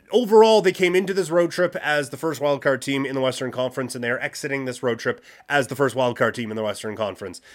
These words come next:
So I, I think bigger tests are ahead. This game, the, the, the frustrating thing too, and I, I'm probably saying that a bunch tonight, this game felt like it was there for the taking. Like, I do think Nashville played well, not so well that you,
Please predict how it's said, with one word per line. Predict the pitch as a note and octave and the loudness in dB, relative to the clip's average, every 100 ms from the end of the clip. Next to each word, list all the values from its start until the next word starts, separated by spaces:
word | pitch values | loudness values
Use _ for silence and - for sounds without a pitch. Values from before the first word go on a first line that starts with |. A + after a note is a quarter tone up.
| - | -18
So | - D3 C#3+ | -2 2 2
I, | D#3+ C#3 | 2 0
I | D#3+ | 2
think | F3+ E3 C#3 | 2 0 2
bigger | F#3+ F#3 | 4 4
tests | F3 G3 F3+ - | 4 0 -2 -2
are | F3 D#3 | 0 2
ahead. | C3+ F3 G3 A3 - _ _ - | 4 2 0 -6 -14 _ _ -10
This | D3+ A3 - | -2 -2 0
game, | G#3+ A3+ A3+ G#3+ - | 2 2 2 -2 -4
the, | E3+ F3+ | -4 -2
the, | F#3 F#3+ F3 - | -2 -4 -6 -8
the | D#3 | -4
frustrating | - C#4 C#4+ A#3 D#3 | 2 2 4 0 0
thing | C3+ A#2 | -4 -4
too, | - A#3+ A2 | -2 -2 -2
and | C3 | -2
I, | C#3 A#2 | -2 -2
I'm | C3 A#2+ | -6 -4
probably | C3+ A#2 | -6 -4
saying | B2 A2 | -6 -8
that | |
a | F#2 | -6
bunch | D#3+ - | -6 -4
tonight, | C3 G#2 - - - | -4 -4 -6 -14 -8
this | G#3+ | -4
game | D#4 B3 | 0 2
felt | B3 | 4
like | G3 | 4
it | F#3 | 2
was | D3 | 0
there | D3+ D#3+ | 2 2
for | C#3+ | -2
the | A2+ | -4
taking. | D#3 C#3 G#2+ | -2 -2 -2
Like, | C#3 | 0
I | F3 | 0
do | B3+ | 0
think | A#3 F#3 | 0 0
Nashville | D#3+ D3+ C#3 | 0 0 -2
played | C#3 G#2+ | -2 -2
well, | C#3+ A#3 C3 G#2+ - - - | 2 4 4 0 -10 -20 -8
not | F#4 G4+ E4 - _ _ | 0 4 2 0 _ _
so | - - C3 | -10 -4 0
well | F3+ F3 B2+ D#3+ - | 2 2 0 -2 -2
that | D3 C#3 | 0 0
you, | D#3+ D#3 D3 C3+ A2+ | 0 2 2 0 -4